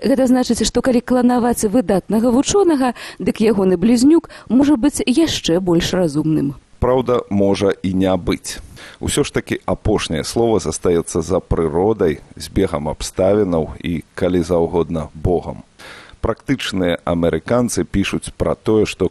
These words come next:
Speaker 2: кланаванне выдатнага спартоўца, які каштуе мільёны даляраў, у будучыні прынясе новыя мільёны. Але агаворваюцца, можа і не прынесці.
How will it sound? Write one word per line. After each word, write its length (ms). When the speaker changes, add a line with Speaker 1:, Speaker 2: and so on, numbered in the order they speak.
Speaker 2:
кланаванне 720
выдатнага 600
спартоўца, 840
які 380
каштуе 500
мільёны 580
даляраў, 540
у 100
будучыні 600
прынясе 680
новыя 580
мільёны. 720
Але 320
агаворваюцца, 1040
можа 260
і 140
не 200
прынесці. 760